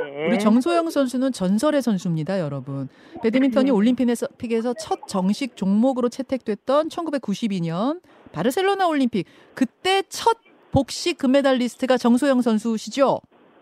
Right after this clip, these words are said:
Speaker 1: 네, 맞습니다.
Speaker 2: 예. 그 후로도 우리
Speaker 1: <laughs>
Speaker 2: 한국 배드민턴계를 쭉 이끌어왔고 지금 고등학생들 가르치면서 지도자의 길 걷고 계시고.
Speaker 1: 네.
Speaker 2: 그때하고 지금 우리 선수들 비교하면은 기량이 어떤가요?
Speaker 1: 음,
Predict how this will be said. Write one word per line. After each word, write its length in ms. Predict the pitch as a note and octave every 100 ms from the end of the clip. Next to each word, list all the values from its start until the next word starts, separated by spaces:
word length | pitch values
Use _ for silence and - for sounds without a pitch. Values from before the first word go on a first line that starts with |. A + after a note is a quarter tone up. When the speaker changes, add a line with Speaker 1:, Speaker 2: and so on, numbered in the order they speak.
| _
Speaker 1:
네, 220 | E3+ G#3 A3
맞습니다. 640 | E3 - G#3+ F3+ F3 G#3+
Speaker 2:
예. 360 | A#3 G3 C3 -
그 140 | A#3+
후로도 420 | C#4 E4+ D#4+ C#4+ B3+
우리 160 | C4+
Speaker 1:
<laughs> 0 |
Speaker 2:
한국 400 | A3+ C4 C4 C4+
배드민턴계를 760 | G3+ G3+ A#3+ A#3 A#3 G#3+ G3 G3+
쭉 280 | - E4
이끌어왔고 800 | A#3 A#3+ A3 G3+ F#3 E3+ D4+ F4 - _ - -
지금 480 | - A#3 E4 F4 E4+ - _ -
고등학생들 540 | G#3 A#3+ A3+ A#3+ G#3+
가르치면서 540 | E3+ F3 - F#3 E3+ F3
지도자의 500 | A3 A3+ F#3+ F3+ D#3+
길 120 | D#3+
걷고 300 | E3 - F3
계시고. 560 | D3+ - - D3+ C3 - - - - -
Speaker 1:
네. 260 | C#4 B3 - -
Speaker 2:
그때하고 1120 | G#3+ - _ F#4+ G#4 G4+ F4+ F4+ F4 E4+ F4
지금 420 | - - A3+ E4+
우리 140 | B3+ C4
선수들 400 | D4 C4 - B3+
비교하면은 540 | F#3 D#3+ B3 B3 A#3+
기량이 340 | - E3+ G#3+ C4+
어떤가요? 760 | - E3+ D3+ C#3+ F3+ A#3+ B2 - _ _ -
Speaker 1:
음, 460 | G3 G#3+ G3+ G3+